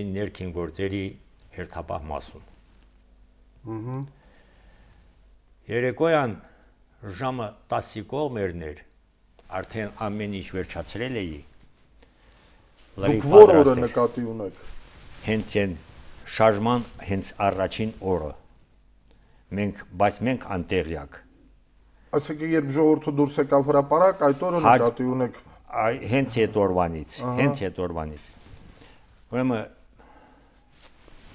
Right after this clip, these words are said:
Speaker 1: օգնականը թե ասում է, «Ընկեր Հարությունյան, վերջացրել ես երևում է, արդեն մատյանները մի կողմ ես դրել»։ Մի թեյ պատրաստենք, մեկական բաժակ։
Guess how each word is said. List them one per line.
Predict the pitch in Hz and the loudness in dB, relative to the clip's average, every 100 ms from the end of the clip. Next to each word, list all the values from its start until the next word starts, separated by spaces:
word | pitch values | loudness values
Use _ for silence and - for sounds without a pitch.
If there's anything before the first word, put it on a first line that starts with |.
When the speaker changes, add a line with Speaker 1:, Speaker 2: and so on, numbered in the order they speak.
| - - | -18 -6
Speaker 1:
օգնականը | 117 - 131 123 143 131 | -6 -4 -6 -4 -4 -4
թե | 113 | -4
ասում | 107 107 | -6 -8
է, | 104 - - - - | -14 -14 -20 -20 -14
«Ընկեր | 113 120 127 | -10 -8 -6
Հարությունյան, | 110 95 - 92 90 87 - _ - - _ | -6 -6 -10 -10 -10 -12 -18 _ -20 -20 _
վերջացրել | - 110 - 104 - 117 110 | -6 -6 -4 -8 -4 -2 -2
ես | 92 - | -4 -4
երևում | 95 90 87 85 82 | -2 0 0 -2 -4
է, | 80 - - - | -6 -8 -14 -10
արդեն | 95 92 - 110 110 | -6 -4 -2 -2 -4
մատյանները | 95 90 - 95 95 110 110 113 - - - | -6 -6 0 2 4 4 4 0 -8 -20 -16
մի | - 98 | -8 -4
կողմ | 110 107 87 | 2 2 0
ես | 78 - - - _ - | -6 -12 -20 -20 _ -8
դրել»։ | 90 78 73 - _ _ _ _ - _ _ _ - - - - | -6 -6 -12 -20 _ _ _ _ -20 _ _ _ -20 -20 -20 -14
Մի | 120 | -12
թեյ | - 127 117 - - | -8 -8 -8 -12 -20
պատրաստենք, | - 98 92 92 - 95 - - _ - - | -10 -8 -6 -10 -10 -14 -16 -20 _ -20 -20
մեկական | 87 85 87 82 82 | -16 -8 -8 -8 -8
բաժակ։ | 80 76 73 - | -8 -8 -12 -16